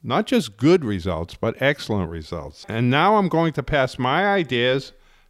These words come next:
and my methods on to you. This transformation of body and mind requires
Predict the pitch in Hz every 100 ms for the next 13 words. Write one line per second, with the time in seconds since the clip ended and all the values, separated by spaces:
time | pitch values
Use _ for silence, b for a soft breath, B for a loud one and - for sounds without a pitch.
0 | - 113 117 127 190 220 143 120 135 135
1 | - 123 - 120 127 143 165 180 240 180
2 | - _ _ - 143 165 - 185 175 -
3 | 156 147 160 180 208 190 120 131 135 151
4 | 143 127 135 156 202 226 143 127 - 127
5 | 123 123 117 -